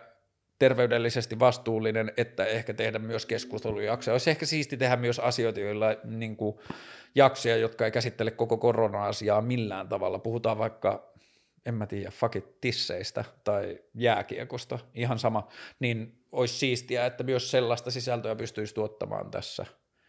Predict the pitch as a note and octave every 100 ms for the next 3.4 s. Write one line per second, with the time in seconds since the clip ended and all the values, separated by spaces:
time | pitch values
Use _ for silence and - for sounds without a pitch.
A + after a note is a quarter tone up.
0 | _ _ _ _ _ _ _ _ - G2+
1 | - F#2 F2 F2+ F#2 G2+ G2+ F#2+ - -
2 | - - _ _ _ _ - A#2 A#2+ A#2
3 | A#2 B2 B2 A#2+